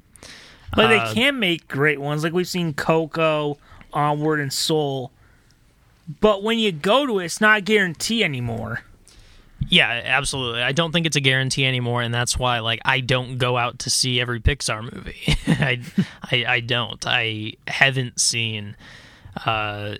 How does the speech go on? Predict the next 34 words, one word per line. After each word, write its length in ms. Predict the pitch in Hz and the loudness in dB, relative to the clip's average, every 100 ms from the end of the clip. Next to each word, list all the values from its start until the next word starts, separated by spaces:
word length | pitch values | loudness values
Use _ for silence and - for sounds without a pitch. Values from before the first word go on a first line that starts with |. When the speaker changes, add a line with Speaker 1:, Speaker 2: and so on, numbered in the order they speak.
| - - - | -14 -20 -16
Speaker 2:
The 440 | 160 135 - 147 127 | -10 -10 -4 -2 -2
Good 260 | 123 117 | -2 -4
Dinosaur, 720 | 117 110 107 - 123 107 - - | -2 -2 -2 -2 -4 -8 -14 -10
Cars 360 | - 123 113 - | -2 -2 -2 -4
three. 480 | - 113 107 107 - - - - | -6 -6 -4 -6 -10 -14 -18 -6
I 440 | - 123 110 107 | 0 0 0 -2
haven't 300 | - 127 120 | -2 0 0
seen 340 | - 117 110 110 | -2 -2 -4 -4
Luca, 420 | 110 - - - - - - - | -4 -4 -8 -10 -18 -20 -12 -2
like, 320 | 123 117 110 - | 0 0 -4 -4
or, 160 | 147 143 - 135 | -4 -4 -6 -2
or 160 | 147 | -2
Toy 180 | 151 180 | 2 0
Story 380 | 170 175 156 143 | 0 0 0 0
four, 380 | 151 147 117 107 _ - | -2 -4 -4 -10 _ -6
for 140 | 147 | -4
that 180 | 113 104 | -4 -6
matter, 440 | 110 113 - - - 214 | -8 -8 -8 -12 -14 -6
which, 280 | 147 120 - | -4 -2 -4
like, 400 | 123 117 110 - - _ _ _ _ _ _ - | -2 -2 -2 -6 -12 _ _ _ _ _ _ -4
you 160 | 143 | -2
would 100 | 127 | 0
think 180 | 120 160 | 0 0
I 80 | 127 | 0
would 300 | 127 147 120 | 0 -2 0
see, 300 | - - - - | -2 -4 -10 -2
but 120 | 139 | 0
I 100 | 123 | 2
didn't. 420 | 123 131 - - - - - - - - - | 0 -2 -4 -14 -16 -18 -20 -20 -20 -4 0
Uh, 380 | 123 123 117 - _ - | 2 2 -2 -4 _ 2
I 240 | 143 170 | 4 4
wait 340 | 160 151 160 147 | 2 0 0 0
to 120 | 160 | 2
see, 680 | - 147 143 139 135 127 | 2 2 2 2 0 -2